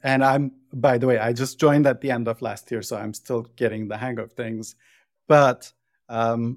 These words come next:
from what I understand, historically, there was no, like, term limits or minimum or maximum term limits. So you could, you know, continue serving on the board for, like,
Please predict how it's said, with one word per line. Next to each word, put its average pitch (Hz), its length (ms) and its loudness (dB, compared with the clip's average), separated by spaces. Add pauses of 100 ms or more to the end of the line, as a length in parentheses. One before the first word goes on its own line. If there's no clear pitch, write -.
(120)
from 135 240 -2
what 135 120 4
I 147 140 4
understand, 123 440 -4
historically, 131 600 -2
there 117 220 -2
was 127 260 0
no, 117 640 -2 (400)
like, 101 280 -8
term 147 320 0
limits 139 600 -2
or 107 140 -10
minimum 123 500 -4
or 104 120 -6
maximum 139 460 -6
term 131 300 -8
limits. 123 580 -12
So 110 160 -14
you 117 180 -8
could, 113 200 -6
you 113 120 -6
know, 90 220 -14
continue 110 360 -10
serving 110 320 -4
on 98 120 -8
the 95 80 -10
board 104 240 -6 (140)
for, 98 160 -12
like, - 140 -20